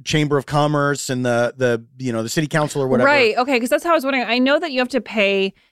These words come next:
Speaker 2: ten thousand dollars
Speaker 1: Yeah.
Speaker 2: for your star. It's not given to you. However, it's a great honor, so anyone would
Speaker 1: Yeah.
Speaker 2: pretty much do it
Speaker 1: Yeah,
Speaker 2: at
Speaker 1: yeah,
Speaker 2: that
Speaker 1: yeah.
Speaker 2: point.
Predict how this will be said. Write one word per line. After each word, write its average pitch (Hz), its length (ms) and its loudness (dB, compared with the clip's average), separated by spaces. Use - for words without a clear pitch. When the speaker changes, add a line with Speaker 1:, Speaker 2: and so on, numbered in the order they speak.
Speaker 2:
ten 220 240 2
thousand 208 300 0
dollars 160 640 0
Speaker 1:
Yeah. 135 160 0
Speaker 2:
for 190 100 0
your 175 160 0
star. 143 380 -2
It's - 140 -8
not 196 220 -2
given 196 280 0
to - 120 -8
you. 170 80 0
However, 175 720 2
it's - 160 -2
a 202 60 2
great 190 200 2
honor, 208 360 2
so 180 260 0
anyone 170 340 -2
would 151 100 -4
Speaker 1:
Yeah. 247 120 4
Speaker 2:
pretty 156 80 -4
much 135 120 -10
do 170 160 0
it 165 40 2
Speaker 1:
Yeah, 175 60 2
Speaker 2:
at 175 40 2
Speaker 1:
yeah, 170 80 2
Speaker 2:
that 156 60 0
Speaker 1:
yeah. 123 100 -2
Speaker 2:
point. - 160 -12